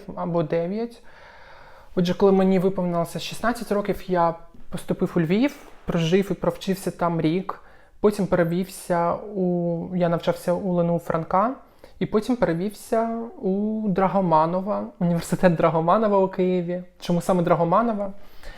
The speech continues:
Мені, мене, до речі, ще бісить, що сприймають, це ж педагогічний вуз,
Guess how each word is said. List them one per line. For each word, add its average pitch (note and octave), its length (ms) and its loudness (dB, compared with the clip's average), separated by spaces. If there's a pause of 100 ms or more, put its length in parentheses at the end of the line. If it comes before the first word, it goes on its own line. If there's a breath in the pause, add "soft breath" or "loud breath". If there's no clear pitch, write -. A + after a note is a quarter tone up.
(300 loud breath)
Мені, G3+ 280 4
мене, F#3 240 4
до G3+ 100 2
речі, G#3 200 0
ще - 200 -2
бісить, A3 360 0
що - 200 -4
сприймають, F3+ 680 0
це - 180 -4
ж - 120 -4
педагогічний F3 720 2
вуз, E3 260 -8